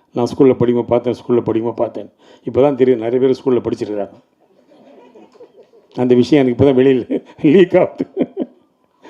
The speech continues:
ஏன்னா எல்லாம் சின்ன பசங்க பார்த்து பூரா, ஏன்னா நம்மளை பார்க்கும்போது அப்படி பெருசா பார்க்குறாங்க. "இவர் என்ன இப்படியா இருக்கிறாரு? ஆ, இன்னும் அவர் வயசாக மாட்டேங்குது." கிண்டல் பண்ணிட்டு போறாங்க பசங்க. நான் இந்த மாதிரி சட்டையை போட்டா வீட்டுல திட்டுறாங்க, "சார், வயசாயிடுச்சுல்ல,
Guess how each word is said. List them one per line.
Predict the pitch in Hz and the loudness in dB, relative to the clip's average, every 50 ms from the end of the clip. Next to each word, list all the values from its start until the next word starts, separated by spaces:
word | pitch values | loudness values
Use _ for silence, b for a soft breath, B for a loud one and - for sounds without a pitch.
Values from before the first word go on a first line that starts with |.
| B B B B B - | B B B B B -2
ஏன்னா | - 185 202 202 | 2 4 6 8
எல்லாம் | 196 202 214 202 | 8 8 6 6
சின்ன | 208 202 190 214 | 2 0 0 2
பசங்க | 196 175 170 135 160 156 147 | 4 4 2 2 4 0 2
பார்த்து | 147 165 170 165 170 165 | 4 2 2 4 2 0
பூரா, | 143 147 151 143 139 147 156 - - B B B B B B | 2 4 4 4 4 4 2 -2 -8 B B B B B B
ஏன்னா | 196 | 2
நம்மளை | 196 202 190 180 180 185 180 | 4 4 4 4 2 2 2
பார்க்கும்போது | 185 185 196 190 190 185 175 170 | 4 2 2 2 0 0 -2 -2
அப்படி | |
பெருசா | 135 143 165 143 - 185 165 156 156 | -2 -4 -6 -2 -2 -2 0 2 2
பார்க்குறாங்க. | 156 143 139 135 123 127 - - b b b b b b | 2 2 0 0 -2 -4 -8 -8 b b b b b b
"இவர் | - 175 180 208 | 2 2 4 4
என்ன | 226 233 240 | 2 0 -2
இப்படியா | 196 165 185 202 196 | -2 2 2 4 4
இருக்கிறாரு? | 180 175 170 160 160 151 147 147 143 143 147 143 - b b b b b _ - | 6 6 6 6 4 4 4 4 4 4 2 0 -6 b b b b b _ -2
ஆ, | 190 214 208 | -2 0 0
இன்னும் | 175 156 165 190 220 240 | 0 0 0 2 2 2
அவர் | 208 190 175 | 4 4 4
வயசாக | 165 175 196 170 190 180 160 | 4 4 4 4 4 0 2
மாட்டேங்குது." | 151 147 135 151 143 139 135 139 135 B B B | 2 0 2 4 2 4 4 2 0 B B B
கிண்டல் | - 165 185 185 214 190 | -2 0 4 4 4 4
பண்ணிட்டு | 170 165 151 139 143 127 143 | 4 2 2 2 0 2 2
போறாங்க | 139 131 120 123 120 135 127 | 2 2 0 -2 -2 -2 -2
பசங்க. | 131 139 123 117 - - B B B B B B B B _ _ - | -2 -2 -6 -8 -8 -10 B B B B B B B B _ _ 0
நான் | - 165 190 190 | 0 2 2 2
இந்த | 170 180 190 | 2 2 2
மாதிரி | 190 175 | 2 2
சட்டையை | - 180 180 180 226 | 2 2 4 4 2
போட்டா | 185 196 196 196 214 | 4 2 2 4 4
வீட்டுல | 202 185 170 196 185 196 170 | 2 4 2 2 2 2 2
திட்டுறாங்க, | 131 180 165 160 185 180 160 135 117 | 0 0 -2 0 0 0 0 0 -4
"சார், | - - 147 143 127 107 - _ b b b b b b - | -2 -2 -2 -2 -2 -4 -12 _ b b b b b b -10
வயசாயிடுச்சுல்ல, | 127 131 160 196 202 190 190 170 151 143 - - - 139 151 139 123 110 98 | -6 -2 0 0 0 0 0 0 0 0 0 0 0 2 4 4 2 0 -4